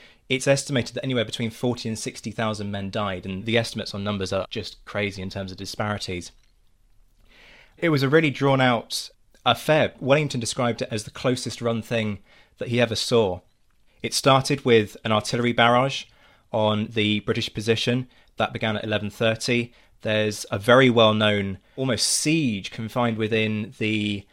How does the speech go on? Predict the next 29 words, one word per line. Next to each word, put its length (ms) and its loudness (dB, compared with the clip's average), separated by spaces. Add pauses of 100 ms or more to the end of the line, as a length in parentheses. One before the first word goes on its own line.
right 240 -2
flank 400 -2
of 100 -10
the 120 -4
Allied 240 -4
position 560 -8
of 220 -4
Hougoumont, 640 -2
a 40 -2
farm 440 -2
chateau, 580 -6 (540)
where 340 2
the 720 0
Dutch 300 4
force, 480 2 (260)
alongside 640 0
the 80 -12
British 300 -2
Guards, 480 0 (200)
defended 760 0 (180)
this 160 0
vital 560 0
forward 400 -4
position 640 -4 (880)
against 320 0
relentless 400 0
attack 320 -4
all 120 -6
day. 380 0